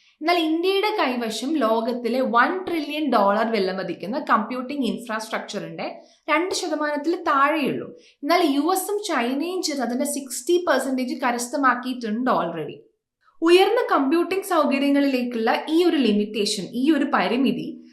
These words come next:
സങ്കീർണമായിട്ടുള്ള എ ഐ മോഡലുകൾ പരിശീലിപ്പിക്കാനും വിന്യസിപ്പിക്കാനുമുള്ള ഇന്ത്യൻ ഗവേഷകരുടെയും ഡെവലപ്പർമാരുടെയും കഴിവിനെ തടസ്സപ്പെടുത്തുന്നുണ്ട്.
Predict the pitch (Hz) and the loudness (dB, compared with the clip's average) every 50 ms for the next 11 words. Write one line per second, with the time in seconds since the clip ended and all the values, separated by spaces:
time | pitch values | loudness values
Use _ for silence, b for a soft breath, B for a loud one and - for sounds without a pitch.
0 | B B B - 311 311 320 330 339 381 403 370 392 381 359 339 277 262 240 247 | B B B 2 4 4 4 4 6 4 6 6 6 4 6 4 4 2 0 0
1 | 233 226 262 311 - 269 240 233 240 247 262 277 240 214 208 202 208 233 247 240 | 2 2 2 2 2 0 -2 0 0 2 2 4 4 4 2 2 2 2 2 2
2 | 240 240 233 233 - - 202 180 185 202 - - 233 226 220 208 - - 202 - | 2 2 2 0 2 2 2 0 0 -2 -4 -4 -4 -2 -2 -4 -4 -6 -6 -6
3 | - 196 185 185 180 202 269 285 220 220 214 214 233 226 - - - - 277 247 | -4 -4 -4 -4 -4 -4 -2 -2 -2 0 0 0 0 -2 -4 -4 -6 -6 -6 -4
4 | 269 277 269 269 294 311 285 262 202 165 - - 123 - - B B B B B | -2 0 0 0 0 2 0 0 0 -2 -4 -4 -6 -6 -8 B B B B B
5 | - 294 320 349 381 381 427 453 440 453 320 269 233 214 208 208 226 226 - 262 | -4 0 2 2 4 6 6 6 6 6 4 4 4 4 4 4 2 2 -2 -2
6 | 240 247 226 214 202 196 190 196 233 277 302 277 226 202 190 196 202 - - 247 | 0 0 2 2 2 0 0 0 0 0 0 2 2 2 2 2 0 0 -2 -2
7 | 262 262 262 214 196 190 196 190 - 233 247 240 240 208 196 208 214 214 233 262 | 0 2 2 2 2 0 0 0 0 0 0 0 0 0 0 0 0 0 -2 -2
8 | 262 277 262 285 285 - 330 294 - 285 214 202 196 196 185 185 175 170 160 147 | -2 -2 -2 -2 -2 -4 -4 -2 -2 -2 -2 -2 -4 -4 -8 -8 -10 -10 -10 -10
9 | - | -10